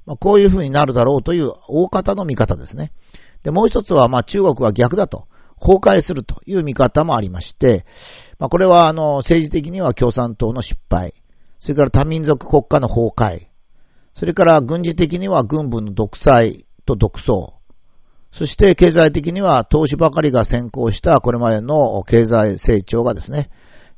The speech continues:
消費が追いつかずにバブルが崩壊するだろうと。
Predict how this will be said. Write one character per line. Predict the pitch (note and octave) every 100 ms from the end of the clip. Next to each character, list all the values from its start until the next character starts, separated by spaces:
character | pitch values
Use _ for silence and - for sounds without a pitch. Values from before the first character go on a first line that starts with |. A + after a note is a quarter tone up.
| _ -
消 | - D3
費 | C#3+
が | D#3+ B2+
追 | C3
い |
つ | -
か | C#3+ A#2+
ず | D3+
に | F#3 C3 G#2
バ | A#2+
ブ | G#2+
ル | B2
が | D#3
崩 | G#2+ D3+
壊 | F3 D3
す | D3+
る |
だ | B2+ A#2
ろ | F#2
う |
と。 | -